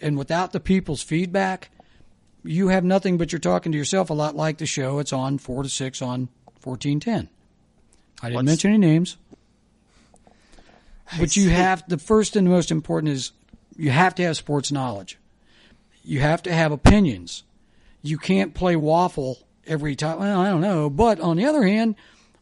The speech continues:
Speaker 1: 'cause people, they want your opinion, but they don't want it. They wanna be able to give theirs.
Speaker 2: They wanna be able to have something where they can build their own opinion
Speaker 1: If you,
Speaker 2: from.
Speaker 1: if you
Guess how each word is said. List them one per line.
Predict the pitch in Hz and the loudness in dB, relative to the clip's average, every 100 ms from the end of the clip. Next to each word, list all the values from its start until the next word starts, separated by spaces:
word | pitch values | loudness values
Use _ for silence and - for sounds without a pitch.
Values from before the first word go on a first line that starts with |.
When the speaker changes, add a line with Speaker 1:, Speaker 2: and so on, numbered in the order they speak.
| _ _ - | _ _ -4
Speaker 1:
'cause | 185 | -2
people, | 165 226 220 208 190 170 147 | 2 2 4 2 0 -4 -20
they | 180 165 202 | -12 0 0
want | 220 214 208 190 _ | 2 2 2 0 _
your | 175 160 | -6 -4
opinion, | 185 240 | 0 2
but | 165 160 | 2 -2
they | 165 | -2
don't | 160 190 156 | 0 -2 -2
want | 175 160 | -4 -4
it. | - _ _ _ _ _ _ _ _ _ _ _ _ | -10 _ _ _ _ _ _ _ _ _ _ _ _
They | 147 160 220 | -6 0 2
wanna | 220 | 4
be | 180 185 | 4 4
able | 170 | 4
to | 156 | 2
give | 156 135 | 0 0
theirs. | 139 101 - - _ _ _ _ - | -4 -6 -14 -20 _ _ _ _ -6
Speaker 2:
They | 165 | 0
wanna | 185 180 156 | 4 4 2
be | 156 156 | -2 -2
able | 147 | -2
to | 139 | -4
have | 131 143 139 127 | -2 0 0 -2
something | - 139 131 | -6 -6 -8
where | 123 127 | -8 -6
they | 123 | -6
can | 131 123 | -8 -14
build | 113 127 120 | -10 -8 -8
their | 113 156 143 | -2 0 0
own | 107 | -4
opinion | 101 - 165 | -12 -6 -6
Speaker 1:
If | - | -2
you, | 196 233 240 | 0 2 0
Speaker 2:
from. | - | -6
Speaker 1:
if | 180 151 | -6 -2
you | 190 220 226 220 | 2 4 2 0